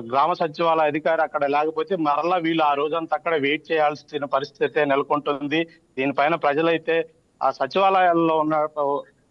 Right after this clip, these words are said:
సచివాలయాలకు కావాల్సినటువంటి పరికరాలను త్వరగా అధికారులు సమకూర్చి మా ఇబ్బందులను, ఆ, ఇబ్బందులు లేకుండా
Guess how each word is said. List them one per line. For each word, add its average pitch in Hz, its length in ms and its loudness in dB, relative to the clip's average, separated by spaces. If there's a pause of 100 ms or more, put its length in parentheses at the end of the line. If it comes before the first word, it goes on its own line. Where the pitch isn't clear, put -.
సచివాలయాలకు 170 420 2
కావాల్సినటువంటి 156 600 0
పరికరాలను 151 720 2 (320)
త్వరగా 147 300 0
అధికారులు 151 460 0
సమకూర్చి 156 600 -2
మా 147 160 2
ఇబ్బందులను, 143 1000 -2 (380)
ఆ, 135 60 2 (480)
ఇబ్బందులు 160 540 -2
లేకుండా 147 360 0